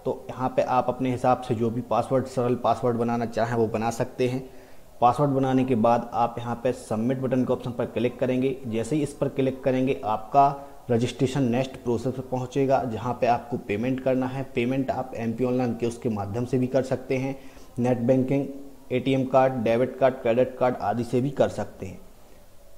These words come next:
पेमेंट करने के बाद आप अपना रजिस्ट्रेशन जो है प्रिंट कर सकते हैं और रख सकते हैं। इतनी प्रोसेस आपको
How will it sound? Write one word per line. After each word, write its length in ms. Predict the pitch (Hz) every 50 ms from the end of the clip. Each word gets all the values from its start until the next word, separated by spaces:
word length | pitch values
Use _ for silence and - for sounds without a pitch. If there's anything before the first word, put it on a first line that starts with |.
| - - - - - - -
पेमेंट 280 | 123 127 160 165 143
करने 220 | - 160 151 156 147
के 100 | 147 160
बाद 240 | 151 147 147 139 -
आप 200 | - 127 127 - 120
अपना 360 | 120 - 135 135 135 139 131 - - -
रजिस्ट्रेशन 560 | 113 113 120 131 131 - 147 139 - 151 135
जो 100 | 127 127
है 200 | 127 131 127 131
प्रिंट 320 | - 123 131 139 131 - -
कर 140 | 131 131
सकते 340 | 127 - 135 131 - - 143
हैं 120 | 120 135 -
और 240 | - 117 123 117
रख 180 | 110 113 104 -
सकते 320 | - 107 101 - - 104
हैं। 200 | 104 104 95 - - 117
इतनी 280 | 113 - 139 143 147
प्रोसेस 520 | 131 - 127 131 127 131 139 139 135 - -
आपको 440 | - 117 117 - - - 139 143 143